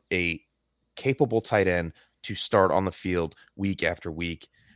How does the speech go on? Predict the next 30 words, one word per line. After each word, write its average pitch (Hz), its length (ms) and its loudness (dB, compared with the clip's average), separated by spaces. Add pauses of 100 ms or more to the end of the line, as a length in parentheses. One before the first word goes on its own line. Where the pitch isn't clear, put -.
(280)
It 104 100 -10
just - 360 -4
goes 120 240 6
to 113 80 -6
show, 127 420 6
you 101 120 0
know, 98 80 4
we 107 220 0
could 131 160 -6
see - 260 -2
that 80 220 2
as - 80 -4
soon 170 220 -2
as 160 100 -4
they 143 140 0
got 110 360 -2
rid 101 160 0
of 92 100 -4
T - 140 -10
J 92 160 0
Hawkinson, 90 600 0 (420)
they 110 140 2
were, 98 240 2
"Oh, 123 180 6
we're 82 180 0
gonna 90 160 2
throw 104 200 2
to 104 80 4
Brock 95 340 4
Wright. 95 300 4